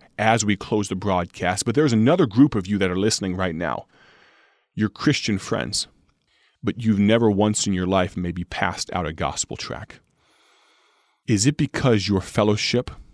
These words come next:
with God is so strained, so strange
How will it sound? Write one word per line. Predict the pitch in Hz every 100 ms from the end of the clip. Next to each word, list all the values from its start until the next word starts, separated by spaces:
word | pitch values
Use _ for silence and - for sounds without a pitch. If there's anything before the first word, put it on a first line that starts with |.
| _ _ -
with | 104 104
God | 104 107 101 98
is | 82
so | - 107 98
strained, | - - - - - 104 87 90 98 107 117 - _ _ _
so | - - 113 104 92
strange | - - - 110 107 104 110 117 107